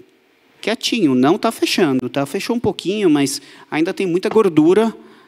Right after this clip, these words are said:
pra voltar, especialmente nessa região de médio risco, tá? É, esse ciclo de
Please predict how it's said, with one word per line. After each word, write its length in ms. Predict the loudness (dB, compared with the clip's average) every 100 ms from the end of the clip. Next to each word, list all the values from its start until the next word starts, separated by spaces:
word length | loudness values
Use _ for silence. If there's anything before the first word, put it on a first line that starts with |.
| _ _ _
pra 160 | -2 0
voltar, 640 | 0 -2 -2 -2 -4 _ -10
especialmente 840 | -10 -2 -2 0 2 2 2 0
nessa 200 | -2 -2
região 380 | -2 0 2 2
de 160 | 2 -2
médio 460 | 0 0 0 0
risco, 420 | -2 -2 -4 -10
tá? 260 | -8 -4 -4 -8 -20 -20 -20 -10
É, 400 | -4 0 2 0 -4 -18 -6
esse 260 | -2 -2 -2
ciclo 680 | -4 -4 -2 -4 -2 -2 -2
de 300 | -2 -2